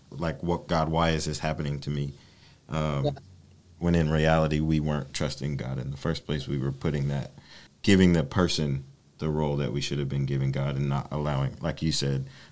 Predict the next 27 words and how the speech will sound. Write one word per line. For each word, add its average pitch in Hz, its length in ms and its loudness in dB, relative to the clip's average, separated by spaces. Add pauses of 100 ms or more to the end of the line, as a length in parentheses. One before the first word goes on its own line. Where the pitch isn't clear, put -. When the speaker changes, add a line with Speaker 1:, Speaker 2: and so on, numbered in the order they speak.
Speaker 1:
allowing 76 320 0
the 71 80 -4
person 71 400 -4
to 69 120 -8
be 69 340 -4 (100)
just - 260 -6
a, - 80 -10 (600)
a 69 60 -8
person 71 500 -2 (160)
in, 73 340 -2 (360)
in 82 160 0
your 73 160 0
Speaker 2:
Yeah. 165 140 6
Speaker 1:
life. - 300 -2 (640)
Um, 76 400 0 (180)
not 135 220 6
to 135 80 4
say 113 140 4
that 90 140 6
you 82 100 0
shouldn't 85 340 4
trust 85 300 2
people, 67 360 0 (240)
uh, 71 260 -4 (220)
Speaker 2:
Right. - 100 6 (520)
Speaker 1:
but 165 200 4
Speaker 2:
Exactly. - 280 2